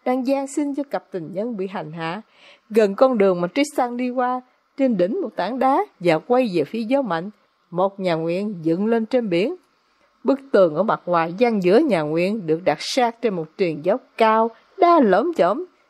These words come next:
dốc đứng sắc nhọn. Trong hậu cung nhà nguyện, trên bờ vực thẳm là một cửa kính ghép màu,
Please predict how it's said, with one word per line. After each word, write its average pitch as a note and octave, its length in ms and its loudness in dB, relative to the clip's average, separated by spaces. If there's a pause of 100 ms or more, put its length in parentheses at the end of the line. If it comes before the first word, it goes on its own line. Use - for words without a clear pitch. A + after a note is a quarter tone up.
(120)
dốc G#3+ 260 0
đứng C4 220 0
sắc C#4+ 340 -6
nhọn. F#3+ 300 -2 (340)
Trong B3 180 0
hậu F#3+ 220 0
cung A#3+ 300 -4
nhà F3 140 -2
nguyện, E3 360 -2 (320)
trên A#3 260 2
bờ D#3+ 260 4
vực F3 160 -2
thẳm G#3 300 -4
là F#3 160 -4
một D#3+ 180 -8
cửa F3+ 200 -2
kính C4 220 -4
ghép B3+ 220 -2
màu, E3+ 340 -4